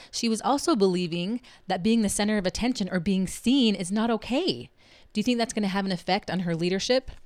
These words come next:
You better believe it. That's why muscle testing is so important. That's why clearing is so important, because it's custom information for you and your life. It tells you exactly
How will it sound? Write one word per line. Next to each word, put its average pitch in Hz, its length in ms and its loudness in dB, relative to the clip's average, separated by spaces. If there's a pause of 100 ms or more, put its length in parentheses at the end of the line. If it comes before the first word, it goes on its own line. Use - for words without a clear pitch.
(280)
You 196 120 -6
better 185 220 2
believe 185 420 0
it. - 200 -4 (380)
That's - 180 -4
why 240 100 4
muscle 214 320 2
testing 175 360 -2
is 165 120 -2
so 180 240 2
important. 170 500 -4
That's 208 240 -6
why 226 100 0
clearing 269 520 0
is 202 120 -6
so 226 220 -2
important, 208 640 -6 (400)
because 202 240 -4
it's 190 140 -4
custom 202 680 0
information 190 680 -2
for 175 180 -2
you 190 360 2
and 175 160 -2
your 170 280 0
life. 156 400 -4
It - 120 -14
tells 233 360 -4
you 180 120 0
exactly 170 720 -6